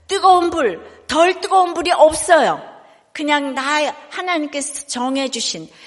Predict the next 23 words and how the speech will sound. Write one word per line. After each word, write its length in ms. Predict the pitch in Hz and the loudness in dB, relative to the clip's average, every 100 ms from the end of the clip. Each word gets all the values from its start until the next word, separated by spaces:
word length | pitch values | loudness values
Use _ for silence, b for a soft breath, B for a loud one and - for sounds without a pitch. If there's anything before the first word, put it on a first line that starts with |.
| B - | B 0
나의 420 | 254 277 294 285 | 2 4 4 2
물과 440 | 240 302 294 285 | 2 -2 2 2
불에서 540 | 240 269 285 240 170 - - B B | 2 4 4 4 -4 -4 -14 B B
하나님을 880 | B - 370 359 294 269 240 302 285 B B | B -4 -2 -2 0 -2 0 -2 -2 B B
증거하기만 840 | - 339 349 349 330 277 285 277 | 2 4 8 8 6 2 -2 0
하면 260 | 277 247 247 | 0 -4 -4
되는 340 | 254 285 294 | 0 0 0
줄 180 | 254 254 | 0 -2
믿습니다. 960 | 247 311 - 285 226 185 160 160 165 156 B B B B | 0 -2 -2 -4 -6 -4 -4 -4 -6 -8 B B B B
증인이 600 | - 277 277 285 269 262 | -6 0 2 4 2 0
되라는, 540 | 247 226 226 196 165 - B B | -2 0 -2 -2 -10 -14 B B
그러니까 720 | - 226 220 202 208 240 226 - | -10 -4 -4 -6 -8 -8 -8 -8
내가 200 | 226 254 | -6 -6
주님을 440 | 262 262 262 262 254 | -6 -6 -4 -2 -2
만난 440 | 226 269 302 269 | -2 2 2 0
사람은 640 | 269 247 180 175 220 196 | -2 -6 -8 -10 -12 -6
못할 460 | 277 320 - 339 339 | -6 -4 -2 0 0
사람이 600 | - 262 247 226 269 - | 0 0 0 -2 -4 -6
없는 360 | 214 240 247 208 | 0 2 0 -2
거예요. 360 | 170 135 131 139 B B B B B | -6 -10 -14 -20 B B B B B
근데 260 | 220 240 233 | 0 2 4
요셉의 440 | 285 285 269 240 | 2 2 0 0
하나님을 840 | 233 269 240 208 190 185 240 320 | -2 -4 -6 -8 -12 -12 -10 -10